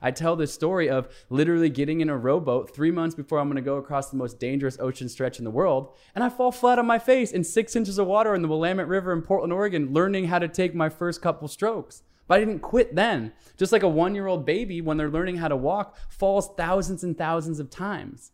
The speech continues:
right? To learn how to walk. But as adults, for whatever reason, we fail at something where we say, "Oh, I'm not this, I'm not that." We define ourselves by what we're not. We don't add that word, "I'm not this yet." And I love to say, like, look,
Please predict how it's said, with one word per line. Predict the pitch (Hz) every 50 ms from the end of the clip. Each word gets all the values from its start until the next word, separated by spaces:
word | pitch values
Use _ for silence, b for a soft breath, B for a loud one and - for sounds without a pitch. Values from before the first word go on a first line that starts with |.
| _
right? | - 127 135 151 190 - - -
To | - 180
learn | 165 143 143 151 165 165 165
how | 165 160 151 143 139
to | - 151
walk. | 127 131 185 214 - - - - - b b b b b b
But | - 180 196
as | 190 165
adults, | 185 143 120 165 190 233 277 277 277 -
for | - 185
whatever | 170 165 180 185 170 175 156
reason, | 147 175 220 240 - 180 160 151 156 b b b b -
we | 175 165
fail | - - 185 190 202 202
at | 175 -
something | - 190 180 175 185 180
where | 165 160
we | 156 151
say, | - - - 156 156 -
"Oh, | 160 185 170 147 -
I'm | 156 160 165
not | 165 165 170 - 131
this, | 156 151 151 143 - - - -
I'm | 147 156
not | 160 165 160 139 131
that." | 151 143 143 107
We | 143
define | 135 139 135 - 160 156
ourselves | 160 156 - - 151 143 143
by | 135 117
what | 117 123 143 139 131
we're | 139 131
not. | 127 120 117 127 165 190 - - - - - _ _ _ _ -
We | 165
don't | 202 214 -
add | - 170 196 202 175
that | 190 156 151
word, | 156 165 160 156 160 -
"I'm | 156 165 165
not | 165 160 160 - 143
this | 156 156 139 - -
yet." | 104 110 113 151 170 151 - - - - - b b b b b b b
And | -
I | 135 151
love | 165 180 180 180
to | 165
say, | 143 - 180 180 185
like, | 170 147 123 - - - - _ _ - - - - - - - - - -
look, | 160 165 143 - B B